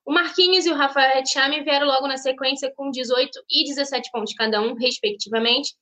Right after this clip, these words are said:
e foram peças fundamentais, né, nesse, nesse triunfo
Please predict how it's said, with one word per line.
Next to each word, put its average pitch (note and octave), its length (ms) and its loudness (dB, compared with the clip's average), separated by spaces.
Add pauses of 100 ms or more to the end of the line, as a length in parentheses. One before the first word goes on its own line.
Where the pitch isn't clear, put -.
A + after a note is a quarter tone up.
(240)
e D4 100 -4
foram D4 320 2
peças B3+ 360 2
fundamentais, C#4 800 0
né, A#3 180 2
nesse, A3+ 560 2
nesse G#3+ 320 -8
triunfo C4 640 -2